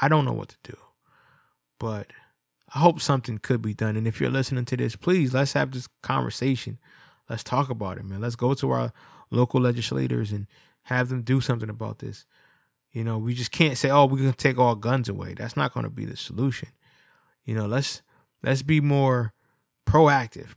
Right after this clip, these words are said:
preventative care, not reactive. That's why I think we are messing up in America, is that we're so reactive that we forget the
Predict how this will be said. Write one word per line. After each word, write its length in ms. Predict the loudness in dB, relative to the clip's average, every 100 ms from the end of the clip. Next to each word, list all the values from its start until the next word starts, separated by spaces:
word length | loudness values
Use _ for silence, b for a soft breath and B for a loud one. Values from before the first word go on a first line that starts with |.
| -4
preventative 560 | 2 6 6 6 2
care, 380 | -2 -6 -6 -10 -12 -8
not 240 | -8 -2
reactive. 540 | 0 0 -2 -10 -18 -16 -12
That's 220 | -10 -4
why 160 | -2 -2
I 20 |
think 260 | -2 -6
we 160 | -4 -4
are 140 | -4
messing 420 | -4 -6 -6 -8 -8
up 160 | -8
in 80 | -10
America, 400 | -6 -6 -6 -6
is 100 | -8
that 220 | -8 -10 _ b b b b -14
we're 80 |
so 220 | -2 2 2
reactive 680 | 6 6 8 4 0 -4 -2
that 160 | -2
we 120 | -2
forget 540 | -4 -8 -2 0 0 -2
the 180 | -8